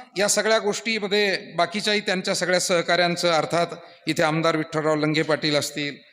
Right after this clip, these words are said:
अ, बोरनारे साहेब आहेत, खासदार वाकचौरे साहेब आहेत, सगळ्याच मंडळींचं सहकार्य या निमित्तानं त्यांना लाभतंय. मला आणखी विशेष आभार मानायचे आणि एका मिनिटात थांबायचंय.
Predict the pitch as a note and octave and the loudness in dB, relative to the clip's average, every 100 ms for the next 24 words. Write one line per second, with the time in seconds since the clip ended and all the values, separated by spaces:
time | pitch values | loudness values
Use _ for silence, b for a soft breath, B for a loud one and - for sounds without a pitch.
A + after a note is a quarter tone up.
0 | b b b - C#3 C3 C#3 D3 D#3 D#3 | b b b -2 0 0 0 2 0 2
1 | D#3+ D3 C#3+ C#3+ - C#3 C3+ D3 C#3 C3+ | 2 4 4 2 0 0 2 2 2 0
2 | E3 D#3 D3 D3+ D3 D3 C#3+ - B B | -2 -2 -2 -2 0 0 0 -6 B B
3 | B B - - F3 A3 B3+ G#3+ G3+ G3 | B B -2 2 4 4 2 0 0 0
4 | F#3+ G3 E3 F#3+ D#3+ F3 F3 E3 E3 D#3+ | 0 -2 -2 0 0 2 2 2 0 0
5 | E3 D#3+ D#3 D#3 D3+ D3 D3 C#3+ E3 F#3+ | 0 0 0 0 2 2 2 2 0 -2
6 | F#3+ B B B B - D#3+ F#3 F3+ - | -4 B B B B -4 2 4 4 0
7 | G#3 F#3 G#3 F3+ E3+ E3 F3+ F3 E3 E3 | -4 -2 -2 0 2 2 2 2 0 0
8 | E3 D#3+ E3 D#3 D#3 D3+ D#3 D3+ C#3 C#3 | 0 0 0 0 -2 -2 -2 -2 -4 -2
9 | D3 C#3+ F#3 | -2 -2 -6